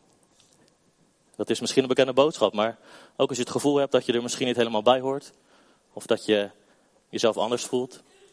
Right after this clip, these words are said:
als je dingen hebt gedaan die, ja, misschien, eh, waar je zelf niet trots op bent of die de samenleving zou kunnen veroordelen,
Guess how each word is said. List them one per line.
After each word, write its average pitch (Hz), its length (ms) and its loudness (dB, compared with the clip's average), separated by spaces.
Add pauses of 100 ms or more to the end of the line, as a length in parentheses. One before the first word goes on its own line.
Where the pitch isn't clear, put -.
(100)
als 98 140 -6
je - 60 -6
dingen 117 180 0
hebt 117 140 -2
gedaan 120 380 0
die, 110 280 -2 (680)
ja, 107 280 0
misschien, 98 340 -8
eh, 95 240 -4 (300)
waar 98 80 2
je 107 60 -2
zelf 113 140 2
niet 117 120 -4
trots 110 220 -4
op 117 60 -4
bent 113 280 -2
of 110 100 -4
die 107 100 -2
de 98 100 -4
samenleving 110 680 -2
zou 110 140 0
kunnen 104 200 -6
veroordelen, 104 540 -2